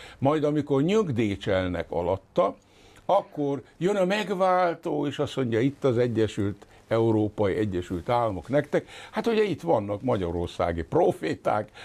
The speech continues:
Gyurcsányné, meg a Feri, meg még páran ezt hirdetik is, teli képpel.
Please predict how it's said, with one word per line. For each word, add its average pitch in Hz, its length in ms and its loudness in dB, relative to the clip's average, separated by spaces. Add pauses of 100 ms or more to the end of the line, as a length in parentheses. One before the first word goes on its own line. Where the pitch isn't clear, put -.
(120)
Gyurcsányné, 127 920 2
meg 78 200 -6
a - 80 -10
Feri, 117 680 0 (280)
meg - 180 -8
még 113 260 0
páran 104 460 0
ezt 90 220 -8
hirdetik 87 640 -6
is, - 300 -6 (300)
teli 123 460 0 (360)
képpel. 82 600 -8